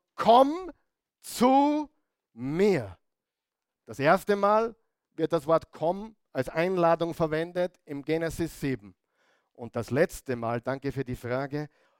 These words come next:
im letzten Kapitel der Bibel, Offenbarung zweiundzwanzig siebzehn. Lesen wir's gemeinsam. "Der Geist Gottes und die Braut rufen, komm. Und wer, wer es hört, soll in den Ru-,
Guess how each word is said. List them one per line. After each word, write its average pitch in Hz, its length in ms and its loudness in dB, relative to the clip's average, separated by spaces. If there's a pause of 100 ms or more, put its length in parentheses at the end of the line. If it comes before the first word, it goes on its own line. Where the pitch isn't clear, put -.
(140)
im 110 180 -12
letzten 139 340 -4
Kapitel 147 400 -2
der 143 140 -4
Bibel, 113 500 -6
Offenbarung 131 640 -2
zweiundzwanzig 139 680 -4
siebzehn. 127 240 -6
Lesen 147 180 -4
wir's 147 120 -10
gemeinsam. 120 560 -4 (440)
"Der 127 140 0
Geist 147 400 0
Gottes 180 440 0
und 151 180 -4
die 135 80 -4
Braut 139 420 -2
rufen, 170 460 -6 (500)
komm. 127 420 -2 (300)
Und 139 180 -8
wer, 165 340 6
wer 165 240 8
es 143 160 2
hört, 185 260 4
soll 180 180 2
in 165 100 0
den 156 140 -2
Ru-, 190 340 0